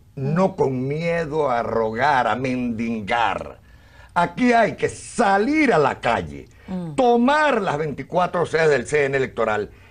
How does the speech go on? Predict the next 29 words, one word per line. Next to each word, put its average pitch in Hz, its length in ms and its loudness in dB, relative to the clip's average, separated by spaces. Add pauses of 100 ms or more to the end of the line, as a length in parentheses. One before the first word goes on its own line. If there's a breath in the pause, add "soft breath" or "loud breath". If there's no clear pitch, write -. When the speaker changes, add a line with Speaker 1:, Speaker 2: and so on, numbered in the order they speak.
(120)
Speaker 1:
y 262 200 6
exigir 247 1400 0 (540 soft breath)
la 165 180 2
entrega 185 560 0
del 240 160 2
calendario 196 460 2
electoral, 156 580 0 (300 loud breath)
la 196 240 4
entrega 226 680 2
del 175 220 2
registro 156 720 0
electoral, 170 800 2 (260 loud breath)
que 135 140 0
a 117 80 2
algunos 175 420 2
dirigentes 147 460 0
opositores 151 560 0
se 175 120 0
le 208 80 2
olvida, 147 540 -2 (320 loud breath)
la 208 320 4
entrega 214 960 2
de 208 220 0
las 185 180 2
normas 240 600 2
que 131 160 0
van 135 160 0
a 180 80 4
regir 170 480 2